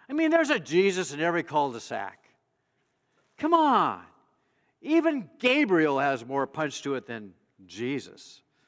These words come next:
Call the baby Eminence or Majesty or Heaven Sent.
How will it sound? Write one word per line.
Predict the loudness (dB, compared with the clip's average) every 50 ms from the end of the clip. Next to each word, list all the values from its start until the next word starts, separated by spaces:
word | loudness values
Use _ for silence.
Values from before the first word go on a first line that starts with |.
| _ _ _ _ _ _ _ _ _ _ _ _ _ _ _ _ _ _
Call | -2 0 2 2 2 2
the | 2
baby | 2 0 0 0 0 0 -2 -2 -6 -12 _ _ _
Eminence | 0 0 2 2 0 0 0 -2 -4 -8 -14 -16 -16 -18 -20 -20 _ _ _ _ _ _ _ _ _ _ _ _ _ _
or | -8 -6 -4 -4
Majesty | -4 -6 -10 -6 -2 0 0 0 0 -2 -4 -6 -4 -2 -2 -2 -2 -4 -8 -14 _ _ _ _ _ _ _ _ _ _ _ _ _ _ _ _
or | -4 -2 0 2 2 0 -2 -4
Heaven | -2 -2 0 0 0 -2
Sent. | -2 -2 0 0 0 0 0 -4 -8 -16 -20 -20